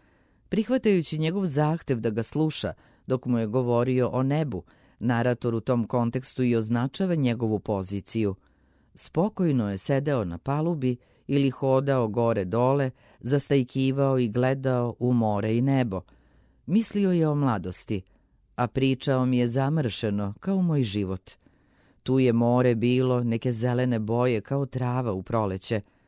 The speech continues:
Dugo je šaputao o toj boji. Dok ga je slušao, narator je pomislio da je zaspao,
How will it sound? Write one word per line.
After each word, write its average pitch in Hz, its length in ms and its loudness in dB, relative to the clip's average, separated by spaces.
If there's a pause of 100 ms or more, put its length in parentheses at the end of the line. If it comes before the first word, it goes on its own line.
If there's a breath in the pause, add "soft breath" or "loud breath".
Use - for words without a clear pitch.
(260 soft breath)
Dugo 165 300 0
je 104 80 0
šaputao 107 800 -4 (220)
o 104 120 -4
toj 104 320 -2
boji. 92 480 -4 (1160)
Dok 143 220 2
ga 143 80 4
je 139 100 6
slušao, 196 500 -2
narator 151 480 0
je 123 100 2
pomislio 170 540 -2
da 160 100 0
je 156 80 2
zaspao, 139 600 -4